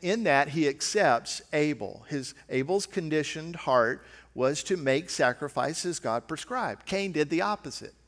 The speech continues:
Cain attempted to come to God on his own terms without shedding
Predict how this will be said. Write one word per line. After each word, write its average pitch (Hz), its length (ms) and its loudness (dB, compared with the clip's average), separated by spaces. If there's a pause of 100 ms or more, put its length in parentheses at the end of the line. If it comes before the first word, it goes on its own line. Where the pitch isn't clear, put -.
(800)
Cain 254 360 6
attempted 226 480 2
to 175 60 0
come 277 320 0
to 214 80 -4
God 170 400 6
on 180 160 4
his 180 280 2
own 302 360 4
terms 160 500 0
without 170 640 6
shedding 175 720 2